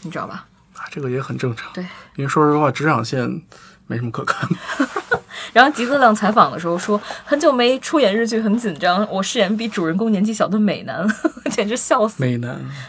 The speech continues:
Speaker 1: 对，他演的确实是一个小鲜肉，就是小奶狗嘛。
Speaker 2: 好吧。
Speaker 1: 嗯。
Speaker 2: 哦，现在好多这样的剧啊。
Speaker 1: 对，因为这就是，其实它是一个流行趋势，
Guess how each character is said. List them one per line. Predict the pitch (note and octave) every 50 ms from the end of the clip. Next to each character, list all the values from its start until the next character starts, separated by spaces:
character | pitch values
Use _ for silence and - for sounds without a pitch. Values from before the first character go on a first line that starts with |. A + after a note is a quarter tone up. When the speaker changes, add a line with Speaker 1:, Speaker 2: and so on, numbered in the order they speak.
| - _
Speaker 1:
对， | - - E3 - - - _ _ _ _ _ -
他 | - - D#4
演 | C#4+ G3+
的 | E3+
确 | F#3 - B3
实 | G#3 G#3
是 | F#3 G3 G3 F#3+
一 | E3+
个 | F#3 F#3+
小 | F#3+ - D#3
鲜 | - F#3+ F3+
肉， | F3+ F3
就 | F3+ G3
是 | F#3
小 | - F3 D#3+
奶 | D#3 D#3+ F#3
狗 | F#3 - -
嘛。 | C#3 C#3+ - - -
Speaker 2:
好 | _ - - C3
吧。 | C#3 - C#3+ C#3 - - - -
Speaker 1:
嗯。 | - - E3 F3+ - - - - - -
Speaker 2:
哦， | - A2+
现 | A2+ - D#3+ D3+
在 | C#3+
好 | C3+ - C3
多 | B2+ B2
这 | C3 D3
样 | C#3+ B2+
的 | B2+ B2+
剧 | - - - -
啊。 | - - E3 D#3+ - -
Speaker 1:
对， | G3 F3+ - - F3 F#3+ - - - - - - - - -
因 | C#4 D4+
为 | F4
这 | F4+ G#4 G4+
就 | E4 E4+ D4+
是， | C4 A#3 G#3 - -
其 | - - C4
实 | C4 D#4
它 | D4 D4+ D#4
是 | D4 C4+ A3+
一 | G3+ A3+
个 | A3+ A#3 G#3+ F#3+ E3+
流 | E3 E3+ G3+
行 | G#3+ G#3
趋 | G#3 - - A#3
势， | G#3+ - G3 -